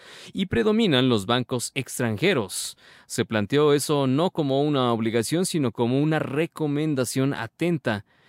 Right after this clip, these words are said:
Dice, incluso no lo mandé decir con un propio, sino que lo expuse en la Convención Nacional Bancaria. Eso es respecto a la venta de Banamex Citigroup, que, pues, eh, siguen empeñados en, en decir que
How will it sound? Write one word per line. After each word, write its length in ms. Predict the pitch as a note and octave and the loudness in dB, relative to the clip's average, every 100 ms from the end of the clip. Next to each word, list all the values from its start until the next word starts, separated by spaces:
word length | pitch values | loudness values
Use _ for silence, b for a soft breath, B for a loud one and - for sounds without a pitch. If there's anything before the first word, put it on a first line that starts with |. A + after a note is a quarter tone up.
| b b | b b
Dice, 240 | A2 - | -10 -2
incluso 500 | A#2 G#2 D#3+ D3+ C#3+ | -2 0 -2 0 0
no 180 | C3+ C3+ | 2 2
lo 80 | D3+ | 2
mandé 340 | B2+ A2 A2 | 2 2 0
decir 380 | B2 A#2+ - C#3 | 0 0 -2 -4
con 200 | - A#2+ | -2 -2
un 180 | A#2+ B2+ | 0 -2
propio, 420 | B2+ C3 C3+ A#2+ | -2 -4 0 -2
sino 600 | G#2+ - A3 G3 F3+ A3 - | -2 -2 0 2 2 -2 -4
que 140 | A#2+ | -4
lo 80 | G2+ | -4
expuse 680 | F#2 - F#3 F3+ D3 D3 C#3 | -6 -8 -4 -2 0 -2 -2
en 120 | A#2+ | 0
la 120 | B2 | -2
Convención 640 | - C3 B2 A#2 G2+ B2+ B2 | -2 -2 0 0 0 0 0
Nacional 460 | A#2 A2 G2+ G#2+ | 0 -2 -2 0
Bancaria. 420 | G#2 G2 A#2+ B2 b b b | 0 -2 -2 -4 b b b
Eso 300 | G#2 G#2+ B2+ | -4 -2 -2
es 80 | B2 | -2
respecto 460 | A#2 - A#2 C#3 | -4 -4 -2 0
a 400 | C3+ C#3 C3 A#2+ | 2 2 2 2
la 140 | A2 G2+ | 0 0
venta 360 | G#2+ A2 B2+ | 0 -2 -2
de 360 | G#2+ G2+ G2 F#2+ | 0 0 -2 -2
Banamex 400 | G2 G2 G#2 G#2+ | -4 -4 -4 -4
Citigroup, 600 | A#2+ G#2+ A#2 A#2+ B2 A#2 _ b b b b | -8 -6 -4 0 0 0 _ b b b b
que, 420 | - A2 G2+ G2 G2 | -4 0 0 0 -4
pues, 480 | G#2 G2+ - - - _ _ _ _ _ b b b b | -8 -8 -12 -18 -20 _ _ _ _ _ b b b b
eh, 540 | - G2 G2 G2 F#2 F#2+ | -16 -12 -10 -8 -8 -8
siguen 280 | - A#2+ A#2 | -6 -4 -2
empeñados 560 | A2+ C#3 A#2+ A2+ A2+ | -2 -2 0 0 -2
en, 100 | A#2 | -6
en 140 | G#2 G2+ | -6 -6
decir 300 | G2 A#2+ G#2+ | -8 -8 -8
que 640 | A#2+ G#2+ G2+ G2 G2 G2 | -4 -2 -2 -2 -4 -8